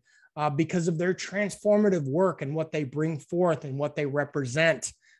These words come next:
uh, within what they do. So this speaker series that starts in two weeks, actually, Mark's gonna kick us off by talking about looking within.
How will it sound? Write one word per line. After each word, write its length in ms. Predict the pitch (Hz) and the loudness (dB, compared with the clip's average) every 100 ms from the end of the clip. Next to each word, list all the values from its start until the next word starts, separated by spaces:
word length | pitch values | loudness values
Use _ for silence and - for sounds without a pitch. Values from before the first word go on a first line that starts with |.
| _ | _
uh, 160 | 135 143 | -6 -2
within 380 | 139 139 156 147 | 0 0 0 0
what 200 | 147 143 | -2 0
they 100 | 135 | -2
do. 400 | 120 147 147 120 | 0 2 2 2
So 140 | - | -4
this 240 | 139 156 - | -6 -6 -6
speaker 500 | - - 233 214 202 | -10 0 2 2 0
series 460 | - 156 143 120 | 0 -2 -2 -4
that 180 | 143 135 | -8 -10
starts 360 | - 156 156 160 | 0 2 4 2
in 120 | 147 | -4
two 180 | 135 170 | -2 -2
weeks, 420 | 160 175 - - | 2 0 -2 -8
actually, 500 | 113 113 - 139 139 - - _ | -8 -4 2 2 2 -10 -20 _
Mark's 280 | 147 147 - | 0 0 2
gonna 160 | 185 151 | 0 0
kick 260 | - 160 | -2 -4
us 120 | 156 147 | -2 0
off 260 | 143 147 | 0 2
by 120 | 156 | 2
talking 400 | 135 - 147 147 | 0 0 0 0
about 300 | 151 143 147 | 2 2 2
looking 400 | 131 151 156 156 | 2 2 2 -2
within. 520 | 143 135 143 156 123 | 0 0 2 2 0